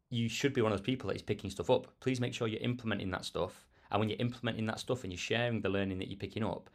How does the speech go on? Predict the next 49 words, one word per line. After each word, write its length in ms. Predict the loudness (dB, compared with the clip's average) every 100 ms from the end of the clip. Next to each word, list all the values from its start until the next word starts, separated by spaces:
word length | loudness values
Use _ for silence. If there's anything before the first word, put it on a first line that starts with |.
| -20 -14
you 120 | -2 0
will 80 |
start 340 | 2 4 4 2
to 80 | -2
be 60 |
seen 260 | -2 0 4
by 140 | 6
others 240 | 6 4 4
as 120 | 4
an 80 | 2
expert 500 | -4 -2 0 0 -4 -16 _
because 240 | -2 0 2
you 100 | 0
are 80 |
sharing 460 | 2 2 4 4 0
things 340 | 0 -2 -2
and 160 | -4 -6
teaching 400 | -4 -4 -2 -4
them, 200 | -2 -2
coaching 440 | 2 2 2 -6
them 140 | -4 -2
and 100 | -2
educating 480 | -4 -4 -2 -2 -4
them 100 | -6
on 100 | -2
things 400 | -2 -2 -6 -10 -20 -10
that 200 | -6 0
they 160 | 2 2
didn't 260 | 2 -2 -2
know 140 | -2
before. 420 | -2 0 0 0 -4 _ _ -20 -20 -6 -2
And 80 |
it's 100 | -2
for 160 | -2 2
other 160 | 4 4
people, 480 | 0 0 0 0 -4 _ -4
in 160 | 0
my 120 | 4
opinion, 500 | 2 2 -2 -2 -4 -6 _ _ _ -2
to 140 | 2
let 260 | 4 4 2
you 240 | 4 6
know 160 | 6 4
that 180 | 2
they 140 | 4 4
think 260 | 4 0
you're 200 | 2 2
an 60 | 2
expert, 460 | -2 -2 0 0